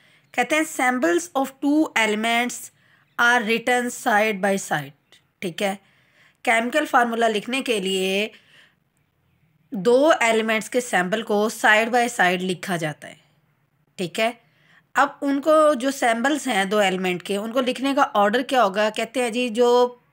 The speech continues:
पॉजिटिव एलिमेंट का सैंपल होगा उसको फर्स्ट पे लिखोगे, ठीक है, और जो नेगेटिव आयन होगा,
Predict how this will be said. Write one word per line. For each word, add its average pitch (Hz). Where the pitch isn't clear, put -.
पॉजिटिव 240
एलिमेंट 254
का 254
सैंपल 233
होगा 220
उसको 220
फर्स्ट 180
पे 220
लिखोगे, 247
ठीक 233
है, 214
और 240
जो 254
नेगेटिव 233
आयन 269
होगा, 226